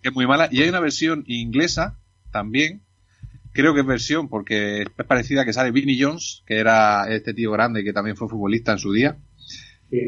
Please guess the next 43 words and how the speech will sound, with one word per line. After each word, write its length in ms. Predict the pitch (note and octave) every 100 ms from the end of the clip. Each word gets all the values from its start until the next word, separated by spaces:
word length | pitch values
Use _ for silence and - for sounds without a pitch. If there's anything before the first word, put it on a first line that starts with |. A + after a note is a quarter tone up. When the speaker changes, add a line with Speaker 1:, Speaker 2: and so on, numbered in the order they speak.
| B2
Speaker 1:
Y 600 | B2 A#2 A2+ A2 A2 A#2
esa 280 | B2+ D#3 D3
es, 400 | D3+ C#3+ - A#2+
eh, 680 | B2 A#2 A2+ A2 G#2+ G#2 -
casi 300 | B2 A#2 A#2
igual 280 | A2+ B2 D3
de 80 |
violenta 440 | D#3 C3 C3+ C#3 A#2+
o 40 |
más 140 | A#2+ C#3
que 140 | A#2+
la 160 | A2 G#2
de 240 | G2 F#2+
Burt 180 | G2+ G2
Reynolds 280 | G#2+ G2+ F#2+
en 40 |
su 100 | F#2+
día, 120 | A2
porque 160 | A2 F#2+
la 80 | F#2
película 260 | G2 A2+
tiene, 600 | G#2 G2+ G2+ G2 F2+ - -
aunque 240 | G2 G2
está 160 | G2 A#2
en 160 | A#2
plan 200 | C3+ B2+
de 100 | A#2+
comedia 400 | G#2+ G#2 G#2+ G2+
y 40 | F#2+
tal, 260 | G#2 B2+ - _ _ - - -
eh, 400 | G#2 G2+ G2 F#2+
el 120 | F#2 F#2
final 360 | G#2 G#2+ A2+
no 160 | A2 A2
es 140 | G#2
muy, 500 | G#2+ G#2 G#2+ A2 G#2+
muy 160 | G#2 G2+
bueno 300 | G#2 A2+ C3
y 200 | G#2+ F#2+
tiene, 420 | G2+ G#2+ A2 A2 - - _
<laughs> 320 | _ - - -
quiero 160 | A2+
decir, 220 | A2 F2+